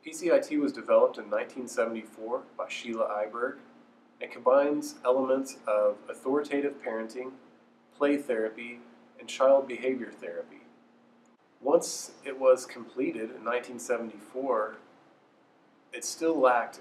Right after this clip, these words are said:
a need for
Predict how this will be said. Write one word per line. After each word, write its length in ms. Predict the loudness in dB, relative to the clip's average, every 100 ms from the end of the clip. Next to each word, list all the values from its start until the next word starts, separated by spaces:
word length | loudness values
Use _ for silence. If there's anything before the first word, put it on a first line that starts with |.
| -12
a 280 | -8 -8 -10 -18 -20 _ _ _ _ _ -20 -6
need 360 | 0 2 0 -2 -14 -20 -20 _
for 560 | -8 -4 -4 -4 -6